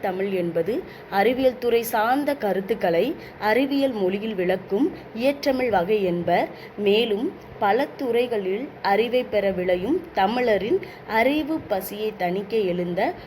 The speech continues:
பல துறை நூல்களுள் அமைகின்ற ஒரு வழக்கை அறிவியல் தமிழ் எனலாம். அதுக்கடுத்து என்ன பார்க்க போறோம்னா, அலகு மூணுல அறிவியல் களஞ்சியம்,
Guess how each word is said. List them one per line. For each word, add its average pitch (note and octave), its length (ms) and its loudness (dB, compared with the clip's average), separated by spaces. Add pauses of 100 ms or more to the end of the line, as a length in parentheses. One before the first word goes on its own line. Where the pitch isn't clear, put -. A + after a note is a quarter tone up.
(120)
பல A3 240 4
துறை C4 340 4
நூல்களுள் G3 520 0
அமைகின்ற F#3+ 760 -2 (240)
ஒரு G#3 200 4
வழக்கை G3 560 0 (200)
அறிவியல் C4 600 2
தமிழ் G3+ 460 2
எனலாம். E3+ 460 0 (1300)
அதுக்கடுத்து C#4 440 0
என்ன A3 240 2
பார்க்க G3+ 240 0
போறோம்னா, F3 340 -2 (120)
அலகு G3+ 360 4
மூணுல F#3 520 0 (800)
அறிவியல் C#4+ 680 0
களஞ்சியம், G3 800 0